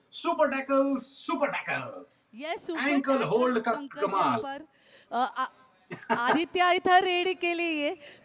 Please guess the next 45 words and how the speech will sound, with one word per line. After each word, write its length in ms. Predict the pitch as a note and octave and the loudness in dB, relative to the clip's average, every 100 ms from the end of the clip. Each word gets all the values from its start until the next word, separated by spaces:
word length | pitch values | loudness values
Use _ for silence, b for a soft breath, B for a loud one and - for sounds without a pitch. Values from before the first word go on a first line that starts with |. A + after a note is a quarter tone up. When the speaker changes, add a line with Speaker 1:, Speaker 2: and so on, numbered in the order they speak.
| - | 2
Speaker 2:
पहले 300 | C#4 D4 D#4+ | 4 6 6
तो 120 | E4+ | 8
असलम 500 | E4 C#4+ - C#4+ C#4+ | 8 6 4 2 2
को 200 | D#4 D#4 | 6 6
झटका 480 | D4+ D4 - D4 D4 | 4 -4 0 4 4
मिला 360 | D4 C#4 C#4 | 4 4 4
और 280 | D4 C#4 C#4 | 4 4 4
ये 200 | C#4+ D4+ | 2 -2
दूसरा 420 | C#4 C#4 C#4+ C#4+ | 0 0 4 4
झटका 340 | C#4+ E4 - E4+ | 4 0 4 6
आदित्य 480 | D4 C4+ F4+ E4+ | 6 4 0 0
को। 340 | E4+ D4+ C#4 - B B B - | 0 4 2 2 B B B -4
अ, 120 | C4 | -2
जैसे 360 | A#3 D#4 D#4 F#4 | 2 2 2 0
ही 60 | |
corner 420 | G4 F4 D4+ D#4+ | 2 2 4 4
zone 260 | E4+ E4+ D#4+ | 4 4 6
में 220 | D#4+ E4 | 4 4
के 220 | D#4+ E4 | 0 -8
गए, 220 | C#4+ B3+ B3 | -6 -8 -8
गए 400 | A#3+ B3 C4+ G#3 | -6 -4 -4 -6
तो 220 | - B3+ | 0 2
diving 460 | A#3 G#3 A3+ B3 | 2 0 0 0
angle 460 | B3 A3 A3 B3 B3 | 0 -2 -2 0 4
होल्ड 600 | C4 A3 A3+ G#3+ B3 C#4+ | 4 2 -2 -2 2 4
और 240 | C4 C#4+ | 8 6
ये 100 | E4 | 6
बढ़िया 420 | D#4+ C4 C4 D#4+ D#4+ | 2 2 2 2 2
grip 320 | B3+ C4+ D#4+ | 2 2 2
बना 340 | B3+ D4 D4 | 4 4 4
के 60 | C#4 | 4
Speaker 1:
हाँ। 280 | C4+ C#4 C4+ | 6 4 2
Speaker 2:
रखी 380 | A#3 - C4 E4+ B B - | -2 -4 -6 -8 B B 4
और 120 | G4 | 4
grip 380 | C4 E4 G#4+ - | 6 4 4 6
छोड़ी 340 | E4+ D#4 F4+ | 8 8 8
नहीं 180 | G#4 G4+ | 4 4
Speaker 1:
जी। 100 | G4+ | 8
Speaker 2:
उन्होंने 260 | B3+ F4+ F#4 | 8 8 4
last 300 | E4 D4+ - | 2 2 2
तक, 140 | E4 | 0
क्योंकि 360 | D#4+ D#4+ - E4 | 2 0 2 4
उनको 640 | D#4 C#4 C4+ B3+ C4 C4 | 6 4 2 4 6 6
मालूम 440 | C4 A3 G3+ A3 | 2 0 2 2
है 300 | B3 A3 G3+ | 2 -2 -4